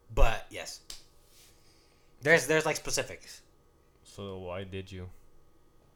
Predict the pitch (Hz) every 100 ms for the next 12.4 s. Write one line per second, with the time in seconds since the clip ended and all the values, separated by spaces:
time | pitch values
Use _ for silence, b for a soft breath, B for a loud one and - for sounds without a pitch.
0 | - - 90 76 - - - - 151 160
1 | 190 190 170 147 117 - - 135 120 110
2 | - - 131 113 104 98 101 101 120 110
3 | - 101 98 95 90 - - - - 123
4 | 143 143 - - 392 508 539 539 523 494
5 | - 240 247 254 226 196 - - - 466
6 | 427 - - 202 254 277 285 285 277 262
7 | 294 - - 160 101 98 160 185 185 180
8 | 170 208 208 - 135 127 123 - B B
9 | B B B - 180 175 175 - 185 180
10 | 175 180 151 123 104 127 180 208 233 160
11 | 165 185 165 165 160 - 170 98 85 -
12 | - 160 101 95